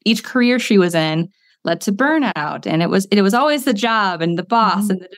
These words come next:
Speaker 1: demands. And, uh, yeah, they were high, but, you know, when it's happened at three different places over the course of two decades, it's like, "Okay, hmm,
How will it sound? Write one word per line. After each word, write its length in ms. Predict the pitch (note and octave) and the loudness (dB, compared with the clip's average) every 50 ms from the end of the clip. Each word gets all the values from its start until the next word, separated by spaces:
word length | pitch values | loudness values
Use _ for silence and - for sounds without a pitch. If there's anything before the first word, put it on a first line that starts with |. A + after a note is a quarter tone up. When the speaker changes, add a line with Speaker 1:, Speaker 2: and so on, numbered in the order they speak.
| _ | _
Speaker 1:
demands. 440 | - A#3 A3+ A3 G3+ F3+ E3+ F3 E3 | 0 0 2 2 2 0 0 -2 -2
And, 200 | F3+ F3 F#3+ F#3+ - - - _ _ _ - _ - | 0 -2 -2 -4 -8 -18 -20 _ _ _ -20 _ -10
uh, 60 | - | -6
yeah, 300 | - A#3 C4 D#4 F#4+ G4+ F4+ | 0 2 2 2 2 2 0
they 140 | E4+ D4+ D#4 | -2 -2 -2
were 160 | D4+ C4 B3 | -2 -2 -2
high, 480 | A#3+ - G#3 F3+ F3 - A#3 D#4 F4+ F#4 - | -2 -2 -2 -2 -2 -4 -4 -2 -2 -2 -2
but, 220 | - C4+ B3 - | 0 -2 -2 0
you 120 | - A#3+ B3 | 2 2 4
know, 140 | A#3+ A3+ A3+ | 4 4 2
when 160 | A3 A#3 A#3 | 2 2 0
it's 220 | A#3 - - - | 0 -4 -6 -4
happened 420 | C#4 C4 C4 C4 - B3 A#3 A3 G3+ | -4 -4 -2 0 0 2 2 2 2
at 140 | E3+ - - _ _ - | 0 -2 -8 _ _ -2
three 220 | A#3 B3+ B3+ B3+ | 0 2 2 2
different 600 | A3+ A3 G#3 G3+ - G#3+ G3 F3+ F3 - - - - _ _ _ _ _ _ _ _ _ | 2 0 -2 0 0 0 0 0 -2 -4 -8 -12 -18 _ _ _ _ _ _ _ _ _
places 720 | - F4 E4+ E4 D#4+ D#4+ - B3+ A3 G#3 G3+ G3+ G3+ G3 | 0 2 2 2 2 0 0 0 2 4 4 4 2 2
over 240 | - - A3 G3+ G#3+ | 2 0 0 0 0
the 100 | G3+ G#3+ | -2 -2
course 340 | G#3 - A#3 G3 G3+ G3 - | -2 0 0 0 0 2 0
of 180 | G3+ F#3 F#3+ | -2 -2 -4
two 240 | - - - A#3 G3+ | -8 -2 0 0 0
decades, 500 | G3+ G#3+ A#3 A3+ - G3+ F#3 F#3 F#3 - | 2 0 -2 0 0 2 2 2 0 -4
it's 140 | - - - | -8 -8 -6
like, 160 | F3 F3 - | -4 -2 -2
"Okay, 360 | G3 G3 - - - - - - - - _ _ _ _ - | -2 -2 -4 -6 -6 -6 -8 -12 -16 -20 _ _ _ _ -8
hmm, 220 | A3+ G3+ A3+ - | -8 -8 -8 -10